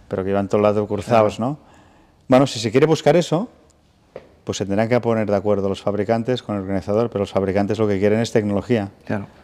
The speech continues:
Speaker 1: Eh,
Speaker 2: Ahora
Speaker 1: un
Speaker 2: parece
Speaker 1: poco
Speaker 2: que es
Speaker 1: demostrar que, que son
Speaker 2: Claro.
Speaker 1: mejores que el, que el, que la otra fábrica, ¿no?
Speaker 2: Claro.
Speaker 1: Y esto es una guerra tecnológica.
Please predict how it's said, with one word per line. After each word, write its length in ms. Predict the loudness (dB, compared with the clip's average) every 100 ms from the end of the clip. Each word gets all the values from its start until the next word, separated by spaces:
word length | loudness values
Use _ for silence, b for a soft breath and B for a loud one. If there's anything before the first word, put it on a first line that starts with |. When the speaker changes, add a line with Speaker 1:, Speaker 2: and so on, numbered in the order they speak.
| -4
Speaker 1:
Eh, 160 | 2 6
Speaker 2:
Ahora 140 | 6 8
Speaker 1:
un 60 |
Speaker 2:
parece 160 | 6 6 8
Speaker 1:
poco 60 |
Speaker 2:
que 40 | 8
es 60 |
Speaker 1:
demostrar 520 | 8 6 6 4 6
que, 400 | 6 6 6 4 B B B
que 80 | -4
son 140 | 2 4
Speaker 2:
Claro. 60 |
Speaker 1:
mejores 300 | 6 4 4
que 80 | 4
el, 240 | 4 2 0
que 100 | 0
el, 260 | 0 -2 -8 -12 -18 -18 -2
que 60 | 0
la 80 |
otra 180 | 2 0
fábrica, 400 | 2 2 2 0
¿no? 140 | -2 -6
Speaker 2:
Claro. 180 | -12 B B B -6
Speaker 1:
Y 100 | -4
esto 140 | -2
es 60 | -2
una 160 | 0
guerra 300 | 0 2 0
tecnológica. 680 | 0 -2 0 0 -2 -4 -6